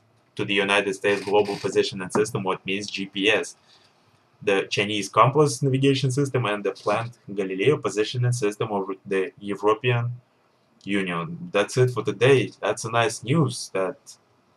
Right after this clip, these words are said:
this <laughs> nice little things works not only with the G P S as before, as the iPhone four, but also with the glonass.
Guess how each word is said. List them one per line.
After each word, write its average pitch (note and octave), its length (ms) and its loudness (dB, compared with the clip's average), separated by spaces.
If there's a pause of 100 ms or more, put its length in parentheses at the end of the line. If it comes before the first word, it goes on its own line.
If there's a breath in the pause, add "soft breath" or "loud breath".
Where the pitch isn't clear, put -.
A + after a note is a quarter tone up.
(500)
this G#2 240 -2
<laughs> A#2 120 0
nice A#2+ 160 6
little A#2+ 360 6
things B2+ 600 4
works G#2+ 440 2
not G#2+ 240 0
only G2+ 240 -2
with G2 160 0
the F#2+ 60 -4
G G2+ 180 -8
P G2+ 240 2
S G#2+ 180 0
as F#2+ 160 -2
before, F#2+ 500 -2
as E2+ 80 -14
the F#2 60 -6
iPhone F#2 400 -2
four, G#2+ 320 2 (400)
but F#2 60 4
also G#2+ 380 6
with F#2+ 160 2
the F#2+ 60 0
glonass. G2 640 0